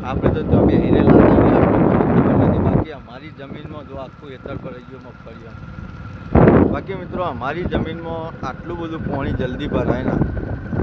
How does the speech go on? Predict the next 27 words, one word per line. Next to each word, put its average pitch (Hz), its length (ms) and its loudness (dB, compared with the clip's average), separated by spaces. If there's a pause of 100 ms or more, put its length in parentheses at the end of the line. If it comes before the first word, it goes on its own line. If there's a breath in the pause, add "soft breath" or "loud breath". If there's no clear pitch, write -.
(1900)
અને - 160 -4
કદાચ 156 320 -2
કલાક - 400 4
ખેડી - 440 -12 (840)
નીકળી - 400 -8
જઈએ - 160 -4
ને, - 680 -4
કલાક - 260 -8
ખેડી - 280 -6 (140)
ઉકાઈએ - 320 -8
જાય. - 140 -12 (380)
પણ 147 260 -10
જો 143 260 -6
ખાલી 131 300 -8 (1500)
આખો - 320 -2
ને 170 80 -2
આખો 151 240 -4
હેતર 143 340 -4
પાણીનો 143 460 -6
ભરેલો 127 360 -6
હોય 123 120 -4
મિત્રો. - 260 -6 (1200)
તો 156 80 -6
જરા 160 220 4
કમેન્ટ 160 480 2
કરી 160 220 6
દેજો 143 340 4